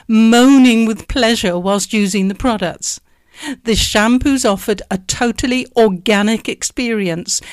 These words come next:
thanks to their unique and luxurious perfumes. At least that's how they described it.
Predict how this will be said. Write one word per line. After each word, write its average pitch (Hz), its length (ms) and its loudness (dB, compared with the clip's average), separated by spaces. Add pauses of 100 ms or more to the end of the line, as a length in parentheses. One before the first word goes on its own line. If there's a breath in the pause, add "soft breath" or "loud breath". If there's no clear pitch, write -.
(140)
thanks 240 440 -2
to 285 100 -2
their 208 180 0
unique 202 680 0
and 190 160 -2
luxurious 190 720 -2
perfumes. 202 840 -6 (400 soft breath)
At 233 80 -4
least 233 300 -2
that's 240 320 -2
how 214 240 2
they 196 200 -2
described 196 760 -2
it. - 220 -10